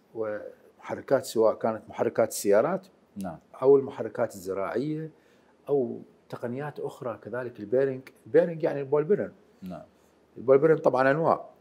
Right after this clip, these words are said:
Speaker 1: أنتم يا، يا بيرنج تقريبًا مناسبة
Speaker 2: كل ال-،
Speaker 1: له.
Speaker 2: كل
Speaker 1: كل أنواع
Speaker 2: ال-،
Speaker 1: البيرنج؟
Speaker 2: كل أنواع البيرنج، وخصوصًا البيرنج الانزلاقي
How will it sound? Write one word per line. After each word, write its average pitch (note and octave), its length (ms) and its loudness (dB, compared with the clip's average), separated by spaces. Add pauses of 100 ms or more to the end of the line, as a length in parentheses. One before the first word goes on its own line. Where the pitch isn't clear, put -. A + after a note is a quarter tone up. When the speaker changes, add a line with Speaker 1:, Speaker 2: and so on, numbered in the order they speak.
(100)
Speaker 1:
أنتم C3 240 -10 (120)
يا، E3+ 480 10
يا F3 160 12
بيرنج C#3+ 400 8
تقريبًا A#2+ 440 2
مناسبة D3+ 460 8
Speaker 2:
كل C3 220 10
ال-، A#2 80 6
Speaker 1:
له. A2+ 100 6
Speaker 2:
كل - 160 -8
Speaker 1:
كل E3 180 6
أنواع C3+ 260 6
Speaker 2:
ال-، - 20 4
Speaker 1:
البيرنج؟ E3+ 300 6
Speaker 2:
كل D3 60 4
أنواع C3+ 320 6
البيرنج، D#3+ 640 6
وخصوصًا F3+ 540 2
البيرنج D3 840 2
الانزلاقي A#2 680 2